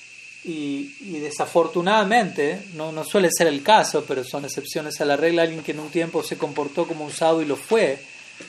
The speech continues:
por X razón deja de <laughs> comportarse como un sadhu y ofende a los Vaishnavas, etcétera. Y en la medida que, eh, esa persona ofende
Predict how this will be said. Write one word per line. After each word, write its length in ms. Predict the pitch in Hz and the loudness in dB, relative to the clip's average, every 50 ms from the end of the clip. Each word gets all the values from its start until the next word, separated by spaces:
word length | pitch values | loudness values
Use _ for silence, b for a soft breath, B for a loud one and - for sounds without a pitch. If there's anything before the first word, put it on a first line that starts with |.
| B B | B B
por 180 | - 170 160 202 | 2 4 6 6
X 260 | 247 240 233 214 202 | 4 4 2 0 2
razón 600 | 190 180 156 - - 226 220 185 160 160 180 - | 2 2 2 2 4 4 4 4 4 0 -6 -2
deja 260 | 175 196 196 - 190 170 | -2 -2 0 4 4 2
de 80 | 156 | 2
<laughs> 20 | - | 2
comportarse 800 | - 135 139 - - 185 185 - - 233 247 277 262 - 190 143 | -2 -8 -8 -4 -4 -4 -2 2 4 4 4 4 0 -6 -6 -6
como 200 | 139 135 131 131 | -6 -6 -6 -8
un 80 | 127 | -8
sadhu 440 | 123 - 143 123 120 120 127 147 180 185 B B B B B B B B B B B - - | -6 -2 0 0 0 0 -2 -4 -6 -8 B B B B B B B B B B B -18 -10
y 140 | 156 151 151 | -6 -2 0
ofende 600 | 160 147 139 - 165 151 - - 175 165 160 160 | 0 0 0 0 -2 -2 0 2 0 2 2 0
a 40 | 147 | 0
los 140 | 151 143 147 | 0 0 0
Vaishnavas, 680 | 156 147 139 - - 185 202 214 175 139 135 127 127 - | -2 -4 -4 -6 -4 -4 -2 0 0 -2 -2 -4 -8 -10
etcétera. 560 | 143 - - 208 208 202 - 156 139 143 143 | -12 -8 -4 -4 -4 -2 -2 -4 -4 -4 -2
Y 60 | 143 | -2
en 60 | 147 | -2
la 80 | 147 147 | -2 -4
medida 480 | 147 147 147 165 220 240 208 165 156 151 | -2 -2 -2 0 2 2 2 2 2 0
que, 260 | - 143 135 135 135 B B B B B B B B B B B - | -2 -4 -4 -4 -4 B B B B B B B B B B B -14
eh, 180 | 147 156 151 156 | -10 -8 -6 -6
esa 180 | 151 - 160 | -4 -4 -4
persona 320 | 143 151 139 - 180 160 151 | -2 -2 -2 -2 -2 0 0
ofende 560 | 139 - - 247 262 202 160 139 139 147 165 | 0 2 2 2 2 2 0 -2 -2 -4 -4